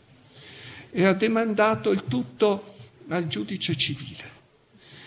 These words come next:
in qualche modo sottolineando una sorta di separazione fra le vicende della società, una volta che sia stata costituita, e le vicende del procedimento che conduce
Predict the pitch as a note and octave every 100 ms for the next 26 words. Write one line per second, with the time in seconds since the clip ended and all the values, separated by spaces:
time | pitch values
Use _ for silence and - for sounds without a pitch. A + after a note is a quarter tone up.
0 | - - F3+ F#3 G#3 G#3 A3 F#3+ G3 G3+
1 | G3 F3 - A3 A3 G3+ G#3+ G3 G#3 G#3+
2 | G#3 E3 E3 - G#3 G#3 - F3 D3+ F3
3 | F3+ - F3 - E3+ E3 - B3+ A#3+ E3
4 | A#2+ - - D#3 D3+ D3 D#3 D3 - F#3+
5 | F#3 E3+ D3+ C3+ C3+ - - - A#2 -
6 | F#3+ B3+ - _ - - - F3 E3+ D3+
7 | E3+ E3+ - C3 C#3+ - - - B2+ C#3+
8 | E2+ - - - C3+ - A#2 - - G#3+
9 | - - - - - - - - F#3 F#3
10 | A#3 A3+ F3 D3+ E3 F#3 F#3+ F#3+ G3 F#3
11 | G3+ G3+ G3 C#3+ A2+ - A3 - A3 -
12 | A#3+ G#3 D3 A#2+ - E3+